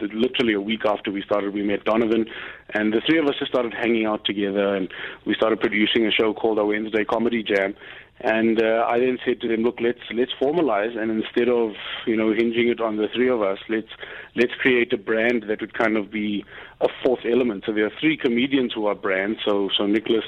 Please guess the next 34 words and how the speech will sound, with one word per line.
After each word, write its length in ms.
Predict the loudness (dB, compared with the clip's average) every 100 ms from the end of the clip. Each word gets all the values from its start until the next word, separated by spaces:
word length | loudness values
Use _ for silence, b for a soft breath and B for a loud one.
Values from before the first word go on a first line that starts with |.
| -2
Donovan, 380 | 0 0 0 -2
and 100 | 0
Jason 380 | 0 0 0
Goliath 360 | 0 2 2 0
are 60 | -2
brands 420 | -2 0 0 -2
on 80 | 0
their 160 | 0 2
own. 220 | 0 -2 B B -4
But 140 | 0 2
let's 160 | 2
create 360 | 2 4 4 2
a 40 | -2
brand 420 | 0 0 0 0
that 100 | 0
would 180 | 0 0
kind 160 | 0
of 80 | 2
live 340 | 2 2 0 0
independently 840 | 0 0 0 2 2 0 0 0
of 160 | 0 -2
the 100 | -4
three 160 | 0 2
of 140 | 2
us, 180 | 0 -2 -8 B B B
and 140 | -2 0
a 40 |
brand 360 | 2 2 2 2
that 140 | 0
would, 280 | 0 -4 -4
would 240 | -6 -6 -4
be 180 | -2 -4 -4 0
for 280 | 2 2 0 0
comedy, 420 | 0 2 0